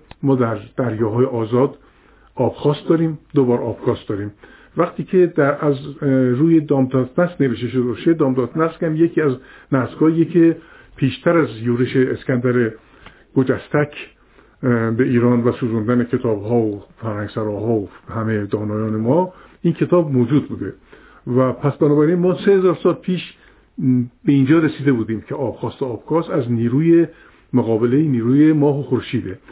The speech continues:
شما می‌دونید که شیخ اشراقی که دانشمند ایرانی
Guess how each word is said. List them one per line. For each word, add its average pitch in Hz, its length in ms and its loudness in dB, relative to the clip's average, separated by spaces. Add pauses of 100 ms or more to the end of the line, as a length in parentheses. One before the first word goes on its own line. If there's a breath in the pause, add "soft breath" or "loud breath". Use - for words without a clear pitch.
(480 loud breath)
شما 160 300 2
می‌دونید 190 360 2
که 143 120 0
شیخ 135 260 2
اشراقی 160 580 0
که 143 400 2 (220)
دانشمند 135 500 0
ایرانی 160 800 2